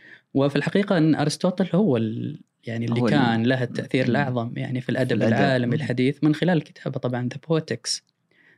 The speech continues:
Speaker 1: آه، في كتابه The Poetics هو وضع مثل ما نقول دليل إرشادي
Speaker 2: إيه.
Speaker 1: يعني للأدب، كيف يفترض
Speaker 2: عجيب.
Speaker 1: أن تكون، آه، كيف يفترض أن يكون العمل التراجيدي،
Speaker 2: مهم.
Speaker 1: وكيف يفت-، وما زالت إلى الآن تلك ال-،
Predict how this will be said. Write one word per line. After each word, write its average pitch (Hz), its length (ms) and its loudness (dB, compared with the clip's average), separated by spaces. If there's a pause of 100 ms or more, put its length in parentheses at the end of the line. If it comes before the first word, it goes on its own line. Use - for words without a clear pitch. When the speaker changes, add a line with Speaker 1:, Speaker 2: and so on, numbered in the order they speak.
(100)
Speaker 1:
آه، 127 120 0
في 131 280 -2
كتابه 127 340 -2
The 117 40 -4
Poetics 131 540 -4
هو 123 220 -2
وضع 131 240 0 (840)
مثل - 340 -4
ما 120 100 0
نقول 123 240 0
دليل 143 300 2
إرشادي 127 480 -2 (140)
Speaker 2:
إيه. - 420 -4 (540)
Speaker 1:
يعني 123 200 0
للأدب، 123 480 0 (220)
كيف 127 180 -2
يفترض 127 340 0
Speaker 2:
عجيب. 123 220 0
Speaker 1:
أن 120 240 -4
تكون، 123 420 -6
آه، 127 100 -4
كيف 127 240 -2
يفترض 123 320 -2
أن 120 100 0
يكون 120 300 -2
العمل 120 300 -2
التراجيدي، 123 840 -2 (220)
Speaker 2:
مهم. 110 380 -8
Speaker 1:
وكيف 127 800 -4
يفت-، 127 220 -6
وما 147 260 4
زالت 143 340 2
إلى 131 100 2
الآن 127 320 2
تلك 131 280 -2
ال-، 120 280 -4